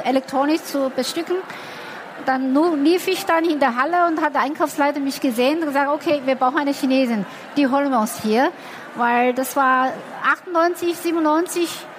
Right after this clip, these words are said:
wo China gerade aufgemacht hat und... Äh, die Firma Siemens hat angefangen, nach China zu blicken, dort Lieferanten auszusuchen. Da brauchen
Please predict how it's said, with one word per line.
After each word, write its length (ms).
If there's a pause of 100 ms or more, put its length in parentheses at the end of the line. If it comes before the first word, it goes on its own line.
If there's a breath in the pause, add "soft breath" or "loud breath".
(360 loud breath)
wo 80
China 360
gerade 280
aufgemacht 600
hat 220 (340)
und... 240
Äh, 280 (640 loud breath)
die 80
Firma 440
Siemens 400
hat 140
angefangen, 1000 (200)
nach 120
China 300
zu 140
blicken, 500
dort 220
Lieferanten 420
auszusuchen. 560
Da 80
brauchen 340